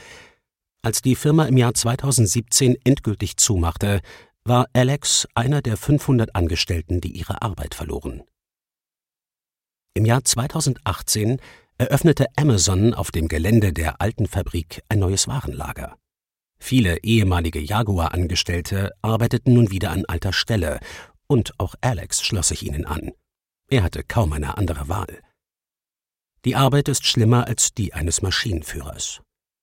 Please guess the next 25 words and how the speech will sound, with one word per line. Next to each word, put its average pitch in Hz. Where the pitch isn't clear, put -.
Er 131
arbeitet 127
länger 117
für 90
weniger 107
Geld 85
und 117
fühlt 156
sich 147
von 135
den 110
Managern 113
wie 107
ein 98
Kind -
behandelt, 80
aber 120
wenigstens 123
steht -
Amazon 92
nicht -
kurz 101
vor 78
dem 73
Bankrott. -